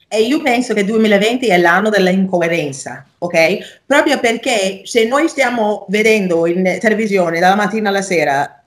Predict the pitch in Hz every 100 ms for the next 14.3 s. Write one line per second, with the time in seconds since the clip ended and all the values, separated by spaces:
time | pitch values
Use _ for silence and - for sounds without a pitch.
0 | _ - 180 180 220 220 185 180 196 185
1 | 180 208 180 143 135 - _ _ 254 247
2 | 285 392 440 254 196 170 156 170 233 269
3 | 214 190 196 240 247 254 254 - 214 185
4 | 180 226 349 220 190 190 185 180 180 175
5 | 160 147 - - - 285 302 247 196 220
6 | 208 330 254 - 226 302 - 190 180 165
7 | 160 170 165 165 160 156 151 147 190 196
8 | 359 - 214 180 160 151 165 160 160 156
9 | 151 151 151 135 135 127 - - - 214
10 | 269 262 269 277 269 185 202 214 214 220
11 | - 202 196 196 240 247 226 214 196 190
12 | 185 180 180 175 175 175 - _ _ 160
13 | 233 240 214 180 175 180 185 180 214 208
14 | 180 175